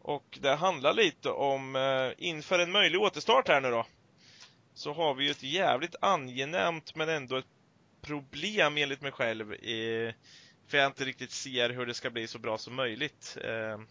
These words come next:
och det är vårt, vår, vad vi sa från början då, vår svagaste, svagaste del i, eh,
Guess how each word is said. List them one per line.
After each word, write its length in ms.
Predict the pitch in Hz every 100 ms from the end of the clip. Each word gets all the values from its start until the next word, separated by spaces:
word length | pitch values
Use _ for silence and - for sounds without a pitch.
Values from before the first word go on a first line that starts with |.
| _
och 100 | 139
det 80 | 180
är 60 | 160
vårt, 420 | 127 _ - - _ _ _ _
vår, 260 | 143 156 143
vad 160 | 151 147
vi 80 |
sa 240 | 147 160 139
från 160 | 135
början 300 | 135 139 175
då, 80 | 147
vår 200 | 117 120
svagaste, 640 | - - 131 113 143 170 156 - - - - - - _ _
svagaste 500 | - 147 131 139 185
del 360 | 151 131 123 95
i, 300 | 123 120 117
eh, 380 | 117 117 117